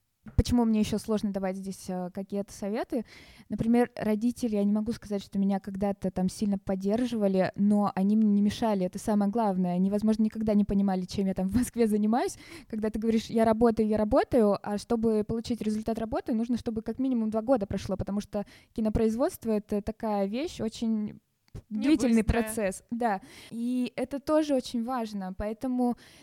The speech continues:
Speaker 1: я не знаю, тут, наверное, как-то нужно обращаться, прости господи, к каким-то специалистам, психологам, разбираться в себе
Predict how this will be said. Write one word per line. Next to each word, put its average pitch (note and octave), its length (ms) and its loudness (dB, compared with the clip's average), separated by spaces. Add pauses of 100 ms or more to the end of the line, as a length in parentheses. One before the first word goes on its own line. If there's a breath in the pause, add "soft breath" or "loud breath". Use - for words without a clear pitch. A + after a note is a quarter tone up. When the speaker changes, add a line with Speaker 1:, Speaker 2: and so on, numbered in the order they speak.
(180 loud breath)
Speaker 1:
я B3 260 -2
не C4 160 2
знаю, A#3+ 340 -2
тут, A3 140 -6
наверное, A#3 380 -2
как-то A3 280 -4
нужно A3+ 300 4
обращаться, G3 1000 -4
прости - 360 -10
господи, G3 400 -8
к - 60 -14
каким-то G#3 500 -4
специалистам, A3 800 -8
психологам, A#3 540 -8
разбираться G#3 760 -8
в - 60 -16
себе A3+ 540 -6